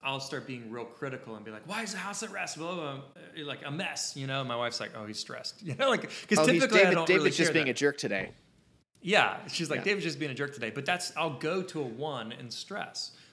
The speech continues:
Speaker 1: So it's an interesting thing. Let's move on to number two.
Speaker 2: Number
Speaker 1: Is that okay?
Speaker 2: two, the helper.
Speaker 1: Number two is a helper. Exactly. And, um, my, wait, what, what number is your wife, by the way? Do you know?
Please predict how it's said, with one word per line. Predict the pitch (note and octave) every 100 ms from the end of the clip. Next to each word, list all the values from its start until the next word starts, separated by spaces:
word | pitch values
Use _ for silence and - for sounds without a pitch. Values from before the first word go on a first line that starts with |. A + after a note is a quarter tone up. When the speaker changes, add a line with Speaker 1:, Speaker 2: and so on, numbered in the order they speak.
| -
Speaker 1:
So |
it's | C3+
an | D3
interesting | C#3+ C3 - G2+
thing. | B2 G#2+ - - - -
Let's | G3
move | A3 A3+
on | G#3+ F3+
to |
number | D#3+ C#3
two. | C3+ C#3+ G#2+ - - _
Speaker 2:
Number | D3+ D#3+
Speaker 1:
Is | -
that | E3
okay? | G#3 B3
Speaker 2:
two, | B3 B3 A#3+ A#3+ -
the | A#2
helper. | - C3+ G#2+ - - _ _ _ _ _ _ -
Speaker 1:
Number | F3 -
two | - D#3+ B2+ A2+ C3+ - _ -
is | C3+ -
a | B2+ B2+ -
helper. | - - C#3+ E3 - _ _ _ _ _ _ _ -
Exactly. | A2 G#2+ G2+ - C#3 -
And, | C3+ C3 B2+
um, | - B2+ A#2+ A2+ A2 _ _ -
my, | D3 D#3+
wait, | G3 F#3+ F3
what, | G#3+ G#3+ F#3
what | A3+ G#3
number | G3 F3
is | C3+
your | C3
wife, | A2+ A2 F#2 -
by | A2+
the | G#2
way? | G2+ F#2 -
Do | A#2+
you |
know? | A#2+ B2